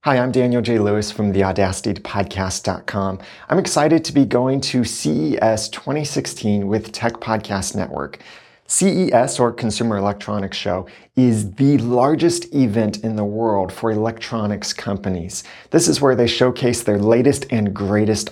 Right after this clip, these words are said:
offerings, from big companies down to little startups.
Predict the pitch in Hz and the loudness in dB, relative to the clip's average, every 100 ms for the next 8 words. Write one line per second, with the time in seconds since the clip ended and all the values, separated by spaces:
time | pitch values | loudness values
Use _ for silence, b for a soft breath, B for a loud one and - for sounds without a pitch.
0 | - 101 101 98 90 90 - 104 95 - | -4 -4 -2 -4 -4 -6 -4 -4 2 0
1 | 139 - 143 139 147 143 110 107 113 113 | 0 -4 -6 -4 -2 -2 -2 -2 0 -2
2 | - 104 107 104 - - 101 95 - - | -2 0 2 2 0 0 2 2 -2 -4
3 | - | -10